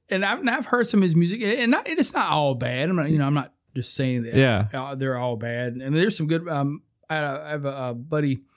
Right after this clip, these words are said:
Speaker 1: that I worked with, um, and he was, me and him talked a lot about rap music,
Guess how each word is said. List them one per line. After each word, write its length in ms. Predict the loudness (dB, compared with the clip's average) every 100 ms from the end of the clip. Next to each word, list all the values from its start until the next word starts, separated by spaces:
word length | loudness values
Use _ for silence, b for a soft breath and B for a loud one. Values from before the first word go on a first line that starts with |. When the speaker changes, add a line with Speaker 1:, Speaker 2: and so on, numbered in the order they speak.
| b b b _ -6
Speaker 1:
that 140 | -4
I 80 | -2
worked 320 | -4 -6 -4
with, 320 | -4 -2 -6 -10
um, 360 | -10 -8 -8 -10 _ -14
and 260 | -8 -6 -6 -12
he 160 | -4 -2
was, 240 | -2 -4 -14 _ _ _ _ _ _
me 120 | -2
and 80 | 2
him 120 | 2
talked 240 | 0 -4 -2
a 40 |
lot 160 | -2 -2
about 240 | -4 -6
rap 180 | -6 -6
music, 380 | -4 -4 -4